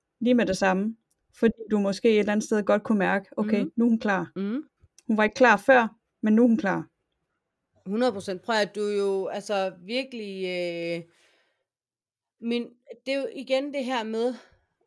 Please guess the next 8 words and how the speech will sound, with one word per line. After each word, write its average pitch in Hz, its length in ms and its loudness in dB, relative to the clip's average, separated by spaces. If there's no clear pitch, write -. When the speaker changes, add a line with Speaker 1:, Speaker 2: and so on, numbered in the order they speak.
Speaker 2:
relationer, 214 600 -4
når 196 160 -6
vi 190 160 -8
vælger 226 400 0
vores 180 480 -4
relationer 196 800 -4
fra - 260 -8
hjertet, 226 640 0